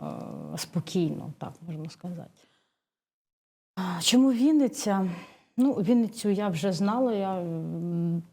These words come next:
до війни. Ми приїжджали до Вінниці, дуже мені подобається це місце. І так склалося, навіть не думали їхати в Вінницю, але, е, людина, яка нам попалася, яка допомогла нам виїхати з окупації, бо ми в окупації десь місяць ще ж були,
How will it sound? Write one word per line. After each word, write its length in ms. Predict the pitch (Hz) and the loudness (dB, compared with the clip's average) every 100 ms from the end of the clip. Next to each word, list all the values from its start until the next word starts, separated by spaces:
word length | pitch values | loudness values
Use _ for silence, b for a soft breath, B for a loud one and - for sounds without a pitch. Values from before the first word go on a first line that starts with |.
| - | 2
до 300 | 170 190 160 | 4 4 4
війни. 480 | 170 165 160 160 170 | 4 4 2 0 0
Ми 120 | 196 | -2
приїжджали 600 | 196 214 214 202 208 202 | 0 2 2 2 0 0
до 180 | 196 208 | 0 0
Вінниці, 880 | 196 220 208 196 - - 190 185 180 165 165 | 2 2 2 -2 -6 -4 -2 0 -2 -2 0
дуже 240 | 165 190 175 | 2 2 2
мені 160 | 165 | -2
подобається 540 | 160 156 160 160 160 160 | -2 -2 -2 -4 -8 -10
це 160 | - | -8
місце. 520 | 170 220 233 - 202 196 - | -4 -4 -6 -6 -6 -6 -6
І 440 | 196 214 226 226 220 | -2 2 2 2 2
так 280 | 220 220 - | 2 2 -2
склалося, 800 | - - 208 240 240 233 196 196 | -4 0 2 4 4 2 -2 -2
навіть 400 | 196 202 208 208 | 2 2 2 2
не 220 | 202 202 | 0 2
думали 480 | 170 208 226 175 170 | 4 6 4 4 2
їхати 380 | 160 160 160 160 | 2 0 -2 -2
в 20 | |
Вінницю, 380 | 202 269 - - | -2 -2 -2 -4
але, 500 | 185 185 190 196 190 185 B B B B - | -2 0 0 2 0 -2 B B B B -4
е, 140 | 175 | 0
людина, 540 | 190 175 202 277 247 | 2 4 4 6 4
яка 320 | 190 180 180 185 | 2 0 0 2
нам 200 | 175 170 | 0 0
попалася, 560 | 175 180 170 165 165 | -2 2 2 2 0
яка 180 | 170 165 | -4 0
допомогла 640 | 160 160 180 139 156 175 160 | 2 2 0 0 2 2 2
нам 220 | 156 156 | 0 2
виїхати 640 | 170 170 160 175 165 160 | 2 2 0 -6 -8 -6
з 80 | 165 | -4
окупації, 680 | 160 165 - 208 233 190 160 | -6 -6 -4 -4 -2 -6 -4
бо 60 | |
ми 120 | 180 170 | -4 -4
в 60 | |
окупації 520 | 160 - 160 - 160 | -8 -6 -6 -6 -8
десь 140 | 165 - | -8 -8
місяць 200 | 160 - | -12 -14
ще 160 | - 170 | -12 -12
ж 100 | 160 | -10
були, 160 | 175 | -10